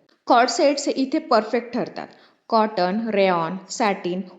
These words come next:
होजियरी अशा सॉफ्ट फॅब्रिकमध्ये हे सेट्स अव्हेलेबल असतात, जे स्किन फ्रेंडली असतात आणि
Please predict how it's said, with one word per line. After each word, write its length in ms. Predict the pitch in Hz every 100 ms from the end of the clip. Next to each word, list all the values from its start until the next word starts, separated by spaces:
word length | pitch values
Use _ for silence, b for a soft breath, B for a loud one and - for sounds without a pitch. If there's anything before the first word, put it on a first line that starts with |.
| -
होजियरी 580 | 247 240 240 202 170 208
अशा 240 | 262 262 240
सॉफ्ट 440 | - 269 349 -
फॅब्रिकमध्ये 640 | 277 196 202 214 208 190
हे 160 | 208 277
सेट्स 380 | 277 240 233 -
अव्हेलेबल 480 | 208 190 170 156 151
असतात, 280 | - 117 - B B B 220
जे 120 | 233
स्किन 340 | 233 - 311
फ्रेंडली 400 | 370 311 262 254
असतात 360 | 240 247 - 214 214 -
आणि 180 | 220